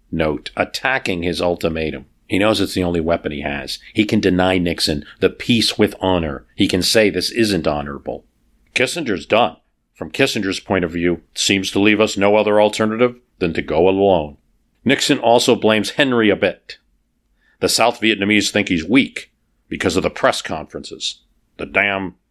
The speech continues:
peace at hand thing. A statement Nixon had kind of had him make and helped Nixon win, but let's put that aside. Now when Hanoi agrees to resume talks,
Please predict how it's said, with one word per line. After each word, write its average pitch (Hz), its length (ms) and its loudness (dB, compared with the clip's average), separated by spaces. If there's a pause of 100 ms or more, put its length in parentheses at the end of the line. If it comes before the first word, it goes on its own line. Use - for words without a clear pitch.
(120)
peace - 280 2
at 98 120 2
hand 104 400 -2
thing. 65 300 -12 (360)
A - 60 -20
statement 104 560 -2
Nixon 92 460 -2
had - 260 -6
kind 123 340 -2
of 175 140 0
had 147 260 2
him 165 220 2
make 185 440 -2 (200)
and 110 140 0
helped 147 300 2
Nixon 127 400 2
win, 135 280 0
but 92 240 0
let's 92 160 0
put 95 240 -2
that 82 160 0
aside. 76 500 -6 (1080)
Now 127 260 4
when 139 140 4
Hanoi 120 440 4
agrees 113 420 2
to 113 120 2
resume 101 480 4
talks, - 680 -2